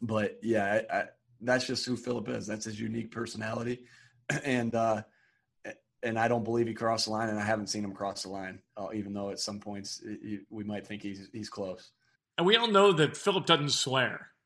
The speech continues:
Speaker 2: says "dadgummit" all the time. Do you, if you do swear, do you censor yourself when you're around him?
Speaker 1: No, I, I censor myself 'cause, uh,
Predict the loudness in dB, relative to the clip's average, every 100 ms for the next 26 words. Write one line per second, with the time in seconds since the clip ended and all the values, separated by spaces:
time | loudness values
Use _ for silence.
0 | _ 0 4 4 6 6 6 4 4 4
1 | -4 -8 2 4 4 -2 0 2 2 0
2 | -12 -18 -12 -12 -4 2 6 6 6 2
3 | 4 4 6 2 4 4 4 0 0 -2
4 | -4 -8 -18 -20 -4 2 4 6 6 4
5 | 4 4 6 4 4 2 2 2 4 2
6 | 0 -6 -8 _ _ _ _ _ _ _
7 | _ -6 2 4 4 2 0 -2 0 0
8 | 2 0 0 2 0 0 -6 -8 -12 _
9 | -20 -20 _ 0 2 2 0